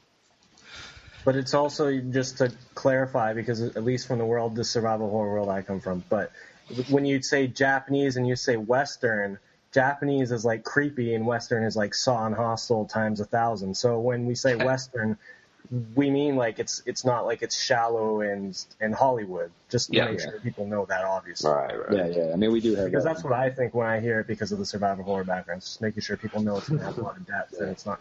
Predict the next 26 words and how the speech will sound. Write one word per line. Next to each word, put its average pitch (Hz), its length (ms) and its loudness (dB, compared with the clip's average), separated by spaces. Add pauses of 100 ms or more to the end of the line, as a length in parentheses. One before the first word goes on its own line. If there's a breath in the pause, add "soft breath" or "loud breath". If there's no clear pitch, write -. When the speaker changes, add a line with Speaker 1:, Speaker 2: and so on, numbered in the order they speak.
Speaker 1:
shallow 85 380 -4
and - 100 -16
stuff. - 200 -16 (520 loud breath)
Speaker 3:
Oh, - 140 6
yeah. 92 320 2
I 110 140 2
mean, 110 320 0 (280)
f-, - 460 -12
from 107 480 0
my 107 200 4
perspective, 98 520 0
it's - 140 0
more 98 160 4
like 90 200 0
a 101 40 4
lot 92 180 4
of - 80 -2
things 92 240 -4
get - 160 0
lost 87 300 2
in 90 80 -4
translation 92 680 -2
because - 280 -2
you're 92 120 0
dealing 87 320 0
with 82 220 -4